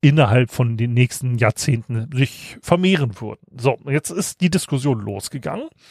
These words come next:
Ja, sind das jetzt eigentlich, äh, invasive Spezies oder nicht? Weil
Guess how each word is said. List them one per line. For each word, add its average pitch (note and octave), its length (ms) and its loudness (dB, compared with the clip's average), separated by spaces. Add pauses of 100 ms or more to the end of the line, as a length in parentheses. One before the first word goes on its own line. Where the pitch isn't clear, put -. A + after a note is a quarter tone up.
(560)
Ja, C3 640 0
sind F#3+ 280 0
das - 180 2
jetzt F#3 140 -2
eigentlich, D#3+ 400 -2
äh, D3+ 340 2
invasive E3 600 2
Spezies - 680 -4
oder A3 180 -4
nicht? - 680 -4 (1000)
Weil C#3+ 380 2